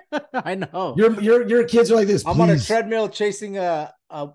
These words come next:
Speaker 2: A, a
Speaker 1: paycheck
Speaker 2: carrot
Speaker 1: every,
Speaker 2: that,
Speaker 1: what's it, every two weeks, you know?
Speaker 2: yeah, yeah, that you're never gonna see. You're never
Speaker 1: Yeah.
Speaker 2: gonna attain. And all you do is you work hard. And what is your, your kids are like, "Please give me more. I want more s-, toys. I want more food."
Speaker 1: <laughs>
Speaker 2: Right? And you're like, "I gotta do this." And, and,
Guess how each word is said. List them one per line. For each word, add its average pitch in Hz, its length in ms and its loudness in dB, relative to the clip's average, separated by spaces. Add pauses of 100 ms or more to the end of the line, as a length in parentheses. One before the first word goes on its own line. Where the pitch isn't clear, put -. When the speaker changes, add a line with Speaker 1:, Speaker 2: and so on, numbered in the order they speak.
(120)
Speaker 2:
A, 143 80 -4
a 143 40 -8
Speaker 1:
paycheck 175 520 -4
Speaker 2:
carrot 202 320 2
Speaker 1:
every, 240 140 6
Speaker 2:
that, 180 100 2
Speaker 1:
what's 165 140 0
it, 143 240 -8
every 139 160 -14
two 139 180 -8
weeks, 156 260 -6
you 123 120 -10
know? 127 60 -6
Speaker 2:
yeah, 160 200 2
yeah, 147 200 2
that 135 200 -4
you're 143 200 0
never 165 280 0
gonna 180 220 0
see. 131 460 0 (220)
You're 110 140 -2
never 147 200 -2
Speaker 1:
Yeah. 160 120 2
Speaker 2:
gonna 165 140 0
attain. 127 500 0 (320)
And 135 140 -2
all 165 100 4
you 170 180 2
do 202 360 0
is 151 200 -2
you 147 100 -2
work 139 180 -2
hard. 131 440 -2
And 131 140 -2
what 139 100 0
is 127 160 -4
your, 131 100 -8
your 117 240 -8
kids 123 280 -6
are 123 60 -4
like, 113 240 -6
"Please 143 280 0
give 131 140 0
me 135 100 0
more. 123 380 -2 (240)
I 123 80 -4
want 156 220 2
more 147 120 2
s-, - 160 -8
toys. 127 480 0 (280)
I 131 120 2
want 151 240 4
more 151 160 4
food." 151 480 2 (120)
Speaker 1:
<laughs> 143 120 -18
Speaker 2:
Right? 156 220 0
And 151 100 0
you're 165 120 2
like, 143 200 0
"I 143 200 -2
gotta 139 180 -4
do 156 160 -2
this." 147 180 -2
And, 131 120 -6
and, 120 260 -6